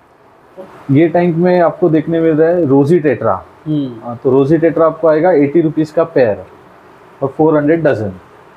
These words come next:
Speaker 1: टक्सीडो guppies है, कोई tuxedo है, red tuxedo है, सब बड़े size के। तो ये, अ, guppies का tank है, वन फिफ्टी रुपीज़ का pair है guppies।
Speaker 2: और यहाँ पे sir?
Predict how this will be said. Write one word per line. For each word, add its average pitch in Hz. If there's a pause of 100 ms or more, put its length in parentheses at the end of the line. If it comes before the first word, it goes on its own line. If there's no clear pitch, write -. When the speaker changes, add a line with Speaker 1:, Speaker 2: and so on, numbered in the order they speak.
(420)
Speaker 1:
टक्सीडो 180
guppies 160
है, 156
कोई 156
tuxedo 156
है, 135
red 139
tuxedo 139
है, 127
सब 131 (300)
बड़े 131
size 127
के। 147 (420)
तो 175
ये, 180
अ, 170 (300)
guppies 139
का 165
tank 135
है, 160 (480)
वन 151
फिफ्टी 160
रुपीज़ 151
का 165
pair 139
है 139
guppies। 151 (1120)
Speaker 2:
और 135
यहाँ 123
पे 147
sir? -